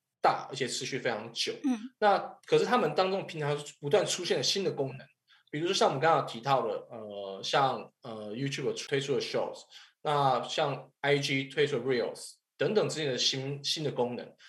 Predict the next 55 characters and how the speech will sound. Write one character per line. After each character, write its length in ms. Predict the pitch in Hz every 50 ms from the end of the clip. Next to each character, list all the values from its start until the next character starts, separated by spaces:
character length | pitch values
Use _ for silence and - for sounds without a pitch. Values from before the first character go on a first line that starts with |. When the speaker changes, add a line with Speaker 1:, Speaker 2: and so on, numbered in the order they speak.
| - - -
Speaker 1:
那 80 | - 220
如 100 | 202 247
果 80 | 233
在 180 | 226 226 226 202
最 200 | 196 - 254 220
新 160 | 220 220 214
的 80 | 208 175
功 160 | - 185 185
能 100 | 175 151
出 220 | 147 - - 202
来 180 | 208 185 139 120
的 60 | 120
时 180 | 120 - - 131
候， 300 | - 147 143 143 143 -
第 160 | - 208 196
一 40 | 196
个 160 | 196 233 190
去 500 | - - - - 185 151 135 - - _ _ _ _ _ _ _ _
好 220 | - - - 160 180
好 180 | 185 156 120
的 120 | 117 113 -
有 120 | 143 135
办 140 | 139 156 160
法 260 | 160 143 - - - -
驾 200 | - 208 175 170
驭 100 | 170 165
它、 260 | - 151 151 147 -
运 100 | - 190 180
用 200 | 180 170 147 135
它， 240 | - 135 123 120 123
然 80 | 131
后 260 | 131 139 151 151 151 -
拿 140 | 139 127 135
出 80 | 170
成 260 | 165 - - 120 107
效 180 | 123 - 165 135
的 60 | 107 87
话， 280 | - - 110 95 - - - - - _
我 80 | - 139
觉 140 | 135 147 170
得 80 | 170
是 300 | 165 170 180 170 165 - -
未 140 | 175 165 143
来 180 | 123 120 120 - - _ _ _
在 200 | - - 165 156
跟 300 | 147 - 165 156 160 165
网 180 | 156 123 101 -
红 140 | - 107 110
合 200 | - - 107 107
作， 200 | - 151 123 -
或 100 | 143 139
者 60 | 135
在 180 | - 151 135 127
整 200 | 127 - 107 95
个 200 | 98 95 95